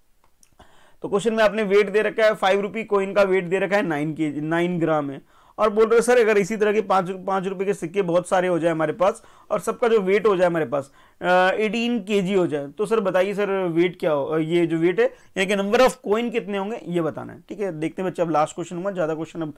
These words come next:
नहीं ले पाऊंगा, ठीक है। तो अब इस क्वेश्चन को करके हम लोग क्लास वाइंड अप करने वाले हैं। तो आपके पास जो वेट है आपके पास, ठीक है,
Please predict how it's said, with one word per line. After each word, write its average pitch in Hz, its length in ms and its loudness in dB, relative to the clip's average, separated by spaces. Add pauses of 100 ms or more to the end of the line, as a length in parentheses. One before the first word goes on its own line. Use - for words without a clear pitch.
(360)
नहीं 151 400 -6
ले 190 120 -2
पाऊंगा, 143 340 -6
ठीक 196 180 -12
है। 233 100 -4 (440)
तो 165 580 -4
अब 185 100 -6
इस - 80 -10
क्वेश्चन 190 280 -10
को 185 100 -4
करके 175 240 -4
हम 240 360 -10
लोग 170 100 -6
क्लास 175 220 -2
वाइंड 160 220 -6
अप 160 100 -8
करने 151 220 -8
वाले 147 200 -6
हैं। 330 80 -14 (300)
तो 220 60 0
आपके 214 220 0
पास 247 140 0
जो 226 140 0
वेट 202 280 0
है 226 60 4
आपके 160 240 0
पास, 131 340 -6
ठीक 202 120 -12
है, 147 140 -10